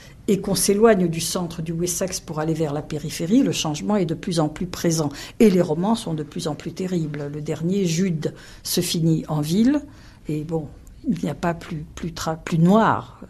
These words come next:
euh, que, que ce roman. Euh, donc, ce qui favorise la réflexion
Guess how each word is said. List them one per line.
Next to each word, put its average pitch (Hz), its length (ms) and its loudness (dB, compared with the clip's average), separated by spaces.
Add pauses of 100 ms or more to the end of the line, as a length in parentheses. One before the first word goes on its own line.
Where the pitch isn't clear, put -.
euh, 143 40 -12 (480)
que, 170 100 -8
que 165 200 -8
ce - 160 -8
roman. 156 440 0 (1000)
Euh, 165 200 -4
donc, 240 420 6 (1160)
ce - 260 2
qui - 200 0
favorise 185 840 0
la 151 340 0
réflexion 202 840 2